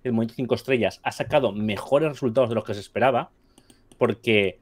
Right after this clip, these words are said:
bueno, el movimiento Cinco Estrellas, para la gente que no lo sepa, em, fue un poco una gran revelación de su momento.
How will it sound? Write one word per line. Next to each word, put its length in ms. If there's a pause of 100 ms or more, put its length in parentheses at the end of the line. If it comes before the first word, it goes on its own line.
(140)
bueno, 200
el 120
movimiento 320
Cinco 320
Estrellas, 520
para 160
la 80
gente 280
que 80
no 120
lo 60
sepa, 440 (480)
em, 300
fue 240
un 260
poco 240
una 160
gran 200
revelación 520
de 80
su 140
momento. 580